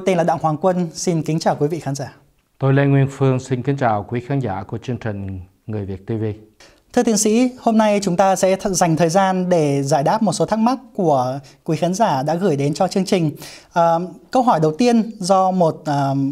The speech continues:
Speaker 1: khán giả đã gửi đến vào hòm thư của chúng ta. Thì, à, cô khán giả có nội dung như thế này ạ. À, "Thưa ông, ông cho tôi hỏi một vấn đề hiện nay những người xa xứ như tôi gặp phải.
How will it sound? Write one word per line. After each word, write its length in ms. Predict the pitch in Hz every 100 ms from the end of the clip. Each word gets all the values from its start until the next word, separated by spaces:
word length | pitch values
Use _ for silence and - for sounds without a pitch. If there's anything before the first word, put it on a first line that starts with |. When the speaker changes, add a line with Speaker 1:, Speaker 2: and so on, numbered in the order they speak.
| 151
Speaker 1:
khán 180 | - 165
giả 260 | 214 151
đã 160 | 143 156 170
gửi 200 | 175 143
đến 300 | 151 175 208
vào 200 | 180 143
hòm 180 | 143
thư 340 | 143 185 185 180
của 160 | 156 135
chúng 180 | 143 151
ta. 240 | 190 185 - - - _
Thì, 200 | 175 156
à, 100 | 151 147
cô 380 | 190 190 185 185
khán 140 | 170
giả 280 | 180 190 131 131
có 240 | 139 151 202
nội 120 | 170
dung 180 | 180 175
như 80 |
thế 100 | 175
này 160 | 180 151
ạ. 80 | - - _ _ - - - -
À, 300 | - 156 156 151 160 - _ _
"Thưa 160 | 233 226
ông, 360 | 233 220 - - _ _ _
ông 160 | - 247
cho 100 | 294
tôi 180 | 285 247
hỏi 300 | 214 165 147
một 200 | 156 151
vấn 160 | 170 220
đề 120 | 208
hiện 260 | 185 165
nay 400 | 190 208 196 190 -
những 180 | 190 247
người 120 | 180
xa 160 | 196
xứ 200 | 185 170
như 140 | 175 214
tôi 180 | 208 202
gặp 140 | 160
phải. 340 | - 156 120